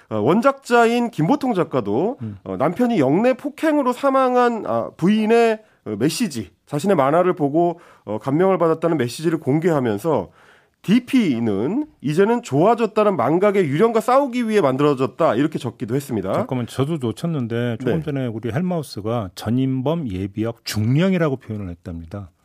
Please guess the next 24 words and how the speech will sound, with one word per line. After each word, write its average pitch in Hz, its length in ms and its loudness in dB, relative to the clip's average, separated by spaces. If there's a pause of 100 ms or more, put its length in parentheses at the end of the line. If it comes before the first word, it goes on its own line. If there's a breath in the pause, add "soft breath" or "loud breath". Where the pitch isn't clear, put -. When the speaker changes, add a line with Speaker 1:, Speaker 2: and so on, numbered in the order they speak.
(160)
Speaker 1:
아, 143 200 0
예비역 135 480 -2
중장입니다. 123 720 -2
Speaker 2:
왜 92 200 -6
Speaker 1:
예. 82 140 -10
Speaker 2:
강등을 135 500 -4
하고 98 260 -6
그러세요? 82 420 -14
Speaker 1:
죄송합니다. 107 400 -4
Speaker 2:
중장님, 95 300 -6
Speaker 1:
네. 82 240 -6
Speaker 2:
예비역 110 320 -2
중장이신데. 95 720 -6
Speaker 1:
네, 92 80 -10
네, 85 80 -12
죄송합니다. 80 280 -10
Speaker 2:
예비역 113 460 -2
중장입니다. 104 720 -4
Speaker 1:
예비역 123 180 -2
중장입니다. 85 520 -8
Speaker 2:
네, 85 60 -10
정정하겠습니다. 90 1000 -10
Speaker 1:
네. 85 200 -6
Speaker 2:
네, 123 180 -6